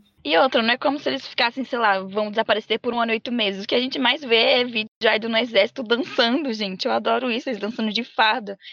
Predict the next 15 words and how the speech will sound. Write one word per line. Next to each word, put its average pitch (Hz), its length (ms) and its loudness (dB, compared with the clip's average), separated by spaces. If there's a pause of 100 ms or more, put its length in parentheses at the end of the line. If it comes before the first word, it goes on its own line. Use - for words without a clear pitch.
(160)
É 214 60 2
a 220 40 2
melhor 214 220 4
coisa 240 260 -2
que - 80 -14
tem, 220 200 -2
eles 233 100 -2
dançando 220 380 0
com - 100 -2
outros 233 340 2
idols 208 360 2
também, 202 340 -4
gente. 226 280 -8
Eu 214 60 2
adoro. 220 400 4